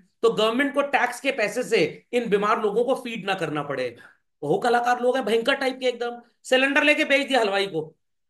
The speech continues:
नहीं, इतने बदमाश टाइप के लोग हैं, इतने बदमाश है, मन करता है एकदम कायदे से कान के नीचे दो दो कंटाप लगाओ सबको।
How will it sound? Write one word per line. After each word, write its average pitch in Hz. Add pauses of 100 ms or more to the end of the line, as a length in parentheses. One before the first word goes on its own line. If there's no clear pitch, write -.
(1000)
नहीं, 311
इतने 233
बदमाश 262
टाइप 220
के 202
लोग 226
हैं, 247
इतने 269
बदमाश 190
है, 311 (280)
मन 269
करता 262
है 294
एकदम 294
कायदे 247
से 269
कान 240
के 233
नीचे 226
दो 196
दो 202
कंटाप 175
लगाओ 147
सबको। -